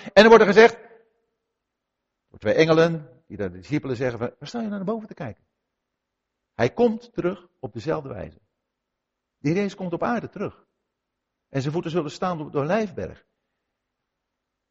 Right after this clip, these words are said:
En dan gaat hij eerst al het kwaad oordelen. En dat begint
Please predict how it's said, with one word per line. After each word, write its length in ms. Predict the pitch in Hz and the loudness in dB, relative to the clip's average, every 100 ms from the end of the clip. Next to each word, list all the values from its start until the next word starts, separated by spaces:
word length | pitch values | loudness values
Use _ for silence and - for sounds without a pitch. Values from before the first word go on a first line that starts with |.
| _ | _
En 200 | 175 180 | -10 -8
dan 160 | 160 160 | -8 -10
gaat 340 | - 208 196 | -10 -10 -10
hij 440 | 127 147 131 101 _ _ _ _ _ _ _ _ _ _ _ | -12 -10 -10 -10 _ _ _ _ _ _ _ _ _ _ _
eerst 500 | - 269 294 277 - - - - | -4 0 4 4 2 -20 -14 0
al 300 | 240 254 220 | 0 2 0
het 200 | 233 - | -2 -2
kwaad 380 | 220 208 202 | -6 -4 -4
oordelen. 520 | 214 202 143 139 143 165 _ _ _ | -4 -2 0 0 -2 -8 _ _ _
En 140 | - 160 | -2 0
dat 140 | 143 | 0
begint 420 | 135 208 226 220 | -2 -4 -6 -6